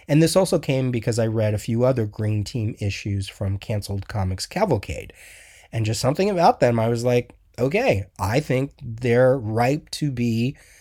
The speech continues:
the antagonists or the villains for Danger Street." And I was correct. I love that Tom King connected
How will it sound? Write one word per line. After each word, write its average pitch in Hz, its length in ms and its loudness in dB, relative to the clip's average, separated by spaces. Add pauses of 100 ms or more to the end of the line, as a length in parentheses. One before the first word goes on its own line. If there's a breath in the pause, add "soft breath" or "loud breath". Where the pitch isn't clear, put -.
(480 soft breath)
the 117 440 -2
antagonists 127 840 -2
or 127 160 -2
the 127 120 0
villains 147 420 2
for 127 240 -2
Danger 117 380 -2
Street." 98 400 -6 (420 soft breath)
And 101 560 2 (180)
I 90 280 -2
was 95 340 -4
correct. - 540 -6 (1600)
I 110 100 2
love 127 320 4
that 127 180 2
Tom 131 300 0
King 127 400 -2
connected 117 760 -2